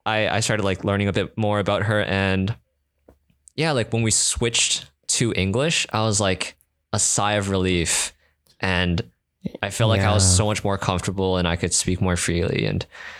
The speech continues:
Speaker 1: I was like, "This is what the social interaction that I was waiting for." Yeah.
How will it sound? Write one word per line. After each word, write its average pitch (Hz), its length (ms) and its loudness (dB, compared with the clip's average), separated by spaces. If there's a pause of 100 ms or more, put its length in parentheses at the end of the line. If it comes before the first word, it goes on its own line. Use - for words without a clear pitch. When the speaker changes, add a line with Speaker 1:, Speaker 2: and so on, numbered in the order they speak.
(380)
Speaker 1:
I 92 40 -4
was 101 120 0
like, 82 160 -2
"This 92 160 0
is 95 120 0
what 107 100 -4
the 101 80 0
social 104 320 0
interaction 85 680 0 (160)
that 90 120 0
I 82 60 0
was 85 140 -2
waiting 92 240 -2
for." - 380 -4 (1300)
Yeah. - 260 -4